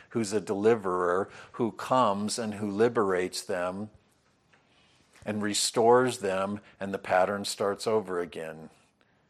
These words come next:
While the judge is alive, they tend to be faithful. Then the judge dies,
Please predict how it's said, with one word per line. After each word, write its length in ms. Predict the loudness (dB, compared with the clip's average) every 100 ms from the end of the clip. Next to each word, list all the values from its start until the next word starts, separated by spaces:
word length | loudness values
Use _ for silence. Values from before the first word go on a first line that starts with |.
| _ _ 2
While 280 | 8 8 8
the 120 | 4
judge 380 | 4 4 4 2
is 160 | -2
alive, 600 | 2 6 8 8 6 2
they 120 | -2
tend 320 | -4 -4 -4 -4
to 80 |
be 180 | -4 -6
faithful. 540 | -2 0 0 -2 -6 -4
Then 220 | -6 -6
the 100 | -6
judge 440 | 0 2 0 -2
dies, 680 | 2 4 6 4 0 -4 -12